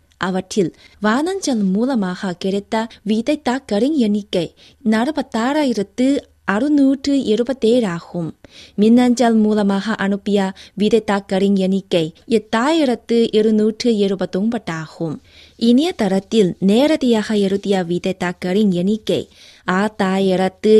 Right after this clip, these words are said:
எண்ணூற்று இருபத்திரண்டு ஆகும். குறுகிய தகவல் மூலமாக அனுப்பிய விடைத்தாக்களின் எண்ணிக்கை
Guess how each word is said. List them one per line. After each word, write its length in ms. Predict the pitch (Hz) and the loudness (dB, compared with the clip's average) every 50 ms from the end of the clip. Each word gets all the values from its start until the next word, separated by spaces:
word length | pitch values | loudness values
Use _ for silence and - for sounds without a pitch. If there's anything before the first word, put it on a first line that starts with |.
| 214 | 6
எண்ணூற்று 480 | 196 196 202 214 233 262 254 - 285 285 - - | 6 4 4 4 2 2 0 -2 -4 -4 -2 -2
இருபத்திரண்டு 680 | 190 190 180 185 175 - 180 180 208 226 247 247 202 | -2 -2 -2 -4 -4 -4 -4 -2 -2 -2 -2 -2 -4
ஆகும். 440 | 156 156 156 - - - 165 160 - - _ _ _ _ _ - - _ _ - | -4 -6 -8 -10 -8 -6 -6 -6 -6 -10 _ _ _ _ _ -20 -20 _ _ 0
குறுகிய 440 | 220 233 262 339 381 - - 254 240 | 2 2 2 2 0 0 0 0 0
தகவல் 580 | 226 - 202 185 - - 190 175 185 175 170 156 | 0 -2 -4 -6 -4 -4 -4 -2 0 0 0 0
மூலமாக 600 | - 185 196 220 226 214 190 180 180 180 - 196 | 0 0 0 0 0 0 0 -2 -2 -4 -6 -8
அனுப்பிய 540 | - 170 180 180 180 - - 175 180 160 - - | -6 -4 -4 -4 -4 -4 -2 -2 -2 -2 -4 -4
விடைத்தாக்களின் 800 | - 185 180 - 196 196 - 185 190 - - 180 185 233 269 254 | -4 -4 -2 -2 -2 -2 -4 -6 -6 -6 -6 -4 0 0 2 2
எண்ணிக்கை 480 | 202 175 175 175 170 - _ - 151 - | 2 0 -2 -4 -8 -6 _ -4 -4 -4